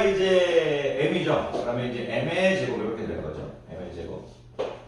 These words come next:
M의 제곱 이렇게 되겠죠. 또 알파 베타가 이제 마이너스 사, 알파 베타가 두 분의 곱이 이제 삼 엠 마이너스 일이죠.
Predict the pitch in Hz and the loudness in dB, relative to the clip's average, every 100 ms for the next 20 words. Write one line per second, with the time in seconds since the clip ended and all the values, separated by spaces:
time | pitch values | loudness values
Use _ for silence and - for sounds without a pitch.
0 | - - - - - 196 - - - - | -20 -20 -16 -12 -10 -10 -10 -10 -10 -10
1 | - - - - - - - - - - | -12 -12 -16 -20 -20 -20 -20 -20 -20 -8
2 | - - - 180 160 - - - - 98 | -2 0 4 4 4 2 2 0 0 -2
3 | - - 127 - - 101 - 156 - - | -4 0 2 2 0 -4 0 2 2 -2
4 | - 107 107 98 92 - - 123 143 131 | -4 -6 -4 -4 -4 -8 -10 -6 -2 0
5 | 107 110 110 - 107 101 127 127 - 151 | 0 -2 -2 -4 -6 -6 -6 -6 -4 -4
6 | 95 - - _ - 185 190 - 135 - | -4 -8 -16 _ -12 -8 -8 -10 -10 -10